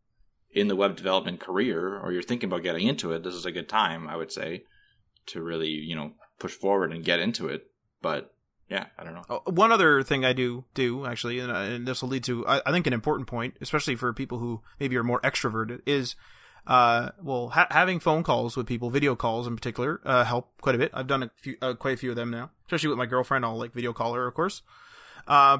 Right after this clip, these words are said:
Speaker 2: but one thing that her and I are doing is we are, we are future planning, like, just things we wanna do. So, but stuff that isn't time sensitive.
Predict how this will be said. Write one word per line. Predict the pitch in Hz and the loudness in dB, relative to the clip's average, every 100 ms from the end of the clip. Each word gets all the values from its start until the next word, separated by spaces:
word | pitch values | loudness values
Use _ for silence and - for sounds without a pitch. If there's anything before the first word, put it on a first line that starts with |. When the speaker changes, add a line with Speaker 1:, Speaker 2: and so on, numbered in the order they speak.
| - | 6
Speaker 2:
but | 165 156 - | 6 6 2
one | 151 208 | 0 2
thing | 208 190 | 4 4
that | 160 139 - | 4 2 2
her | 156 | 4
and | 151 | 6
I | 175 | 6
are | |
doing | 143 120 143 - | 4 0 -2 -4
is | 147 139 139 120 139 | 2 2 2 0 0
we | 143 160 160 147 | 0 0 0 4
are, | 143 143 139 135 - - - - | 8 10 10 6 0 -14 -18 -2
we | 165 | 4
are | 208 226 | 6 6
future | 220 214 208 175 160 | 2 4 6 6 6
planning, | - - 196 220 190 175 156 156 | 0 4 6 8 6 4 0 -2
like, | 147 135 127 - - | 4 4 4 -4 -8
just | 190 190 - | -2 2 4
things | 180 160 | 4 6
we | 156 | 4
wanna | 143 123 | 4 4
do. | - 110 - - - | 2 0 -2 -18 -2
So, | 165 139 127 123 151 | 4 6 6 2 2
but | 190 - | 2 2
stuff | - 202 196 | 2 4 4
that | 190 180 202 | 0 -4 -2
isn't | 185 180 165 - | 0 0 -2 -6
time | - 165 156 | 2 2 4
sensitive. | - 113 107 101 - | -2 -4 -8 -12 -14